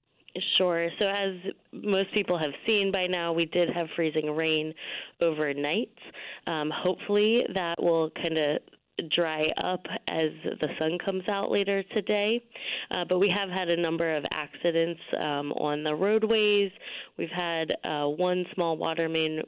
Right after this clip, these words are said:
break this morning, and otherwise we are just asking everyone, uh, to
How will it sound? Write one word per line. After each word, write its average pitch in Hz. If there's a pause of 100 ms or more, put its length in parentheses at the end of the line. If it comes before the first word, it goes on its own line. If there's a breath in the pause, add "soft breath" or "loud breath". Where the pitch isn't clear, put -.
(100)
break 165 (100)
this 165 (140)
morning, 165
and 165
otherwise 185
we 196
are 180
just 170
asking 170
everyone, 156 (500 loud breath)
uh, 135 (320)
to 160